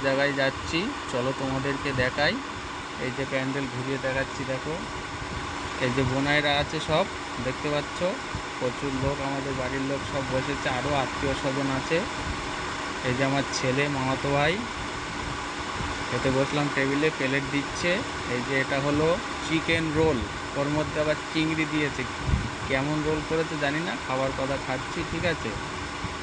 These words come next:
মুখের মধ্যে পুরে দিলাম আর ঢালাই মেশিন মারিয়ে দিলাম, আলুর চিপস দিল, খেতে দারুণ লাগলো। সাদা ভাত, তার সঙ্গে আছে ডাল,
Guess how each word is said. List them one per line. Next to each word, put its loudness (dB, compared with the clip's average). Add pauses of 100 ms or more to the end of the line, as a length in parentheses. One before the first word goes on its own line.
(440)
মুখের 4
মধ্যে 2
পুরে 2
দিলাম 4
আর 4
ঢালাই 0
মেশিন 2 (100)
মারিয়ে 2
দিলাম, 2 (420)
আলুর 2
চিপস 0 (100)
দিল, 2 (640)
খেতে 0
দারুণ 0 (120)
লাগলো। 0 (320)
সাদা 2
ভাত, 4 (840)
তার 6 (120)
সঙ্গে 4
আছে 0 (140)
ডাল, 6